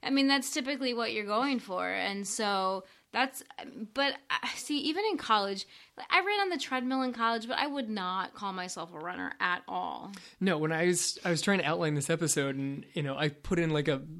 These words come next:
Speaker 2: real skeleton of yours 'cause, like
Speaker 1: Well, people ask me, "How long have you been running?" And I feel like that's kind of a hard question for me to answer.
Speaker 2: <laughs> No, because I, I wrote it down. I'm like,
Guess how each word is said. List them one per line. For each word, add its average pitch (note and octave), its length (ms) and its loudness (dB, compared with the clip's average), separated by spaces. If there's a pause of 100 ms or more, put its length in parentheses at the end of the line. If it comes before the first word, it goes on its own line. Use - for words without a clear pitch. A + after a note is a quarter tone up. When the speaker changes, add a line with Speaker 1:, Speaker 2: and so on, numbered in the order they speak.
(180)
Speaker 2:
real G3+ 280 4
skeleton D#3 580 2
of B2+ 180 0
yours C#3 560 0
'cause, C#3+ 240 0
like D#3+ 280 0
Speaker 1:
Well, D#4 120 -2
people F#4+ 260 4
ask E4+ 300 6
me, A#3+ 80 4
"How A3 320 2
long B3 220 4
have G#3+ 100 -2
you A3+ 100 -2
been G3 160 -4
running?" G#3 300 -2
And F#3+ 100 -4
I G3+ 100 0
feel A3+ 220 -6
like A3+ 160 -4
that's G#3+ 200 -2
kind A3+ 260 -2
of A3 60 -2
a G#3+ 40 -2
hard F#3+ 280 -6
question G#3 420 -4
for F3+ 160 -14
me F3+ 140 -8
to F3+ 60 -10
answer. B3+ 680 -4
Speaker 2:
<laughs> - 40 -14
No, A3+ 240 6
because F#3+ 300 0
I, F#3+ 160 2
I F#3+ 60 6
wrote F#3+ 260 4
it F3+ 60 0
down. G3 180 2
I'm D#3 100 -2
like, D3+ 220 2